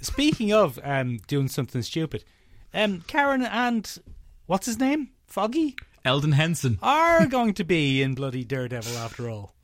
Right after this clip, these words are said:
Speaker 2: Yeah. So, uh, look, uh, we, we know already, Michael, that there have been extensive reshoots, rewrites, and re-everything on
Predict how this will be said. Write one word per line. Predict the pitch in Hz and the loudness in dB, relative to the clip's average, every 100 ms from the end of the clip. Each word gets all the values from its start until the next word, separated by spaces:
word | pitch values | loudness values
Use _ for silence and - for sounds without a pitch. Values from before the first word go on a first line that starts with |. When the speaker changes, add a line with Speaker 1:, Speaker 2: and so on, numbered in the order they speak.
| _ _ _ - - - - - | _ _ _ -18 -18 -20 -20 -6
Speaker 2:
Yeah. | 90 87 82 - - | 0 0 -2 -8 -16
So, | - 151 143 139 127 - | -2 2 2 0 -4 -8
uh, | - - 147 | -16 -8 0
look, | 156 - - _ | 0 0 -12 _
uh, | 90 - - 143 | -14 -14 -6 0
we, | 156 | 0
we | 131 147 | 2 2
know | 147 160 185 | 4 4 4
already, | 156 127 113 113 | 4 2 2 2
Michael, | 107 101 | 2 0
that | 101 90 | 0 2
there | 107 | 2
have | 107 | 2
been | 117 | 0
extensive | 107 - 151 143 123 | -2 0 0 0 0
reshoots, | 104 110 104 110 98 | 2 2 2 0 0
rewrites, | 110 110 107 101 98 - | 0 0 2 0 0 -2
and | 90 | 0
re-everything | 110 110 107 104 95 90 85 - - - _ | 0 2 2 0 -2 -4 -6 -8 -20 -20 _
on | 113 101 101 95 95 | 0 2 2 2 0